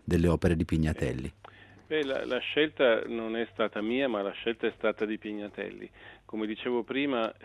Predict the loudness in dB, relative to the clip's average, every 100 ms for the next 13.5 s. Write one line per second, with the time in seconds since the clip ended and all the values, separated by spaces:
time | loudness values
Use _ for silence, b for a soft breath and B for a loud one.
0 | -16 -2 0 2 0 -2 -2 -2 0 0
1 | -2 -2 -4 -2 -2 0 -2 -2 -2 0
2 | 0 -2 -4 0 2 0 -4 -8 -12 -14
3 | B B B B -4 0 2 4 4 2
4 | 0 0 -2 -4 -6 -2 -2 0 -2 -4
5 | -4 -4 0 0 0 -4 -6 -6 -4 -2
6 | -2 -2 -4 -6 -6 -4 -4 -4 -4 0
7 | 0 0 -2 -2 -2 -2 -2 -2 -6 -6
8 | -6 -4 -6 -6 -6 -4 -4 -4 -4 -6
9 | -6 -4 -2 -2 -2 0 -2 -4 B B
10 | B B -6 -6 -4 -8 -2 2 4 4
11 | 2 0 0 0 2 2 2 4 4 4
12 | 0 -2 0 0 2 2 2 0 -4 -6
13 | -6 -6 -10 -20